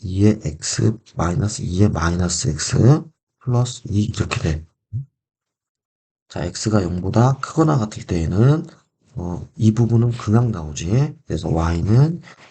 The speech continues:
이분의 일에 그냥 나와. 쟤는 이의 X 마이너스 일에 마이너스 이의 X 플러스 일 이렇게 돼서 X가 영보다 크거나 같을 때 영이 돼, 영.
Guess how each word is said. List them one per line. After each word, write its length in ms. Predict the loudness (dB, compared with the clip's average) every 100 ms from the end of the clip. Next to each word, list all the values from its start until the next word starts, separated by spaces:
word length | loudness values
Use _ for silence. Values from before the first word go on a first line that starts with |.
| -8
이분의 480 | -2 0 2 0
일에 380 | -2 -2 -2 -4
그냥 320 | 2 4 4
나와. 240 | 2 -4 -6
쟤는 420 | -4 0 2 0
이의 320 | -2 0 2 0
X 240 | -6 -4
마이너스 500 | -2 -2 -2 -4 0
일에 460 | 0 2 4 4 2 -12 _ _ _ -10
마이너스 520 | -6 -2 -2 -4 -8
이의 440 | -4 4 6 4 0
X 440 | -8 -6 -4 -4
플러스 520 | -4 0 2 2 0 0
일 160 | 0
이렇게 280 | -2 -4 -4
돼서 540 | -2 2 4 2 -2 -10 _ _ _ _ _ -12
X가 460 | -8 -8 -2 0
영보다 400 | 2 0 -2 -2
크거나 280 | -2 0 2
같을 220 | 2 -2
때 160 | -2 -2
영이 320 | 0 0 0
돼, 260 | -2 -6 -4
영. 260 | -4 -6